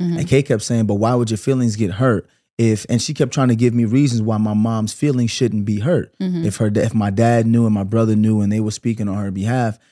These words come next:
Speaker 2: And I was like, "Kadeen, what are you not understanding? I'm not saying that you did anything purposefully
Speaker 1: Mm-hmm.
Speaker 2: or you were trying to upset anyone, but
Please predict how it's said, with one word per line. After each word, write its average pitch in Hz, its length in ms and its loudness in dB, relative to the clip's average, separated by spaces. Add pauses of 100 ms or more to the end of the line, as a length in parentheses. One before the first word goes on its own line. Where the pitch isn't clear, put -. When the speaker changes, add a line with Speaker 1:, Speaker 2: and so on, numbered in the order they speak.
(180)
Speaker 2:
And 117 100 -2
I 123 80 2
was 123 120 0
like, 117 120 0
"Kadeen, 123 380 2
what 120 220 2
are 170 40 4
you 156 120 2
not 139 220 0
understanding? 107 680 -4 (640)
I'm 160 200 4
not 165 200 2
saying 151 380 0
that 123 180 0
you 120 60 0
did 117 160 4
anything 117 340 2
purposefully 113 800 -2 (120)
Speaker 1:
Mm-hmm. 170 220 -4 (120)
Speaker 2:
or 123 160 4
you 120 120 0
were 110 80 0
trying 127 340 0
to - 160 -6
upset 120 520 -2
anyone, 101 520 -2 (480)
but 156 360 4